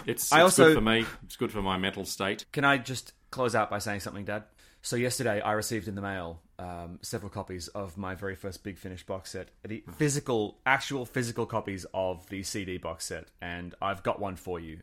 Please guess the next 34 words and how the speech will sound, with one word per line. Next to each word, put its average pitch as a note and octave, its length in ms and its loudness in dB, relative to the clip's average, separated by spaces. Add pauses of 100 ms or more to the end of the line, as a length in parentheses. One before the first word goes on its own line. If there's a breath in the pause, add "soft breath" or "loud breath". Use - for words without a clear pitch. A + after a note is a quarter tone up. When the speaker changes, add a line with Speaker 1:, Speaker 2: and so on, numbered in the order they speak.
Speaker 2:
for - 140 -12
you F#2 160 -6
and E2+ 80 -10
Mum. D2+ 320 -12
So - 180 -10
I'm E2 100 -6
gonna, - 140 -2
Speaker 1:
How G2+ 80 2
Speaker 2:
uh, F#2+ 40 0
Speaker 1:
exciting! F2 520 -2
We A2+ 120 2
don't G2+ 120 2
have G2 120 -2
a - 20 -6
C F2+ 200 2
D F2+ 140 4
player. D#2 300 -2 (560 loud breath)
Speaker 2:
No, C3+ 260 8
I C3+ 80 6
know, C3 240 6
but A#2 140 2
I - 40 0
think C3+ 180 -6
it's C3+ 120 -4
a B2 60 0
good G#2 180 -2
keepsake. A2+ 480 -2
Now, A2+ 160 2
Speaker 1:
Oh, G#2 80 4
Speaker 2:
promise F#2+ 220 2
Speaker 1:
good. D3 100 -2
Speaker 2:
me C#3 60 0
you C3+ 100 0
won't, B2 220 0